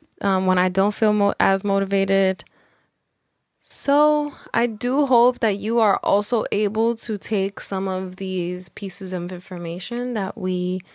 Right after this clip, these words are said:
um, were so happy to share today, um, and use them in your own life.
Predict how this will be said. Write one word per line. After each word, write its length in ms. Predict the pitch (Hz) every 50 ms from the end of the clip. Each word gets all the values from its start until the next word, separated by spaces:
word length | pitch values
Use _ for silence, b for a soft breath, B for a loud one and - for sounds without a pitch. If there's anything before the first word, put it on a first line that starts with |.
| b b b b b b b b
um, 340 | - 190 185 185 196 202 196
were 160 | 190 196 208
so 240 | 190 - - 180 196
happy 360 | 190 190 185 175 - - 202
to 160 | - - 208 196
share 580 | - - 202 180 175 175 190 214 240 254 - _ _ _ _ -
today, 440 | - - 240 262 262 269 285 311 320 _ _ _ _ _ _ _ _ _ _ _ _ _ _ _ _ _ - - - _ -
um, 540 | 208 196 190 185 180 180 180 175 175 180 - B B B B B B B B B B
and 260 | 214 214 220 208 196
use 200 | 220 233 233 233
them 160 | 269 262 254
in 120 | 247 247
your 140 | 233 233 -
own 220 | - 185 190 202 196
life. 560 | 180 165 165 175 170 175 - - - -